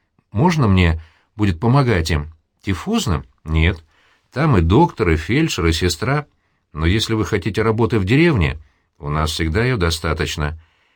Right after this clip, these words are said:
И вы мне поможете? Глаза Веры заблестели. Весенин радушно засмеялся и кивнул головою. А пока вы мне за это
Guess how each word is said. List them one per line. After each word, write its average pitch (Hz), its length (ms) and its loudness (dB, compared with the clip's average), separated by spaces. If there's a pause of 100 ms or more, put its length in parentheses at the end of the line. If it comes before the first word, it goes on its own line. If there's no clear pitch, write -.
(160)
И 98 140 -2
вы 123 160 2
мне 123 180 2
поможете? 120 720 0 (340)
Глаза 82 340 0
Веры 87 220 2
заблестели. 82 800 0 (540)
Весенин 85 460 -4
радушно 85 420 0
засмеялся 90 760 0 (420)
и 101 120 -4
кивнул 113 320 2
головою. 95 580 2 (600)
А 90 140 -4
пока 151 340 -2
вы 143 120 4
мне 135 180 4
за 117 120 0
это 113 340 0